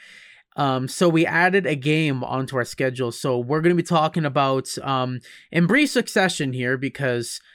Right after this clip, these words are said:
Mister Schoolwork here has to get going and work on some schoolwork until, like, five in the morning. But, um, so we're gonna be talking about the, the L A game, um, the Tampa game, Florida,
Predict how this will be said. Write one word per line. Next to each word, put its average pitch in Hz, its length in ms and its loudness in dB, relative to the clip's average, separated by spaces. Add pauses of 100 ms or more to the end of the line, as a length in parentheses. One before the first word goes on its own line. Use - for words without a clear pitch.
(120)
Mister 147 340 -2
Schoolwork 139 720 -2
here 123 280 -4
has 123 320 -6
to 120 120 -4
get 120 240 -6
going 123 340 -4
and 113 200 -8 (360)
work 127 200 -2
on 131 100 -4
some 113 100 -8
schoolwork 123 560 -2
until, 120 220 -10
like, 110 260 -10 (120)
five 113 320 -4
in 113 80 -6
the 110 40 -6
morning. 110 440 -6 (520)
But, 120 460 0
um, 123 300 0
so 143 200 -2
we're 135 120 0
gonna 139 80 0
be 139 80 -2
talking 151 260 0
about 139 220 -2
the, 123 280 -4 (380)
the - 180 -4
L 175 200 6
A 180 160 6
game, 190 460 4 (640)
um, 143 840 0 (400)
the 135 520 -4
Tampa 190 500 2
game, 135 400 2
Florida, 156 800 4